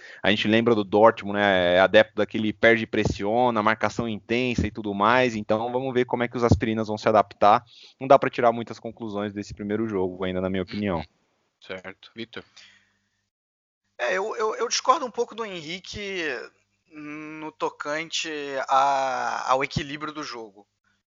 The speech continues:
Speaker 3: Eu acho que o, o desempenho foi completamente diferente do resultado.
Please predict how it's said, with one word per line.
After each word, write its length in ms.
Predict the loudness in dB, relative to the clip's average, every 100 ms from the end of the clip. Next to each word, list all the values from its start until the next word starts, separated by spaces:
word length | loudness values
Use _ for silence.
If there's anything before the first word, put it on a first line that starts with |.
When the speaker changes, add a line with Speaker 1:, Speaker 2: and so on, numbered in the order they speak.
| _
Speaker 3:
Eu 100 | 2
acho 220 | 4 4 0
que 420 | -4 -4 -2 -4
o, 380 | -6 -10 -10 -10
o 40 |
desempenho 580 | -8 -10 -10 -2 -2 -2
foi 160 | -8 -10
completamente 760 | -6 -6 -4 -6 -6 -8 -8
diferente 480 | -6 -2 -2 -2 -6
do 40 | -6
resultado. 720 | -8 -10 -6 -2 -2 -4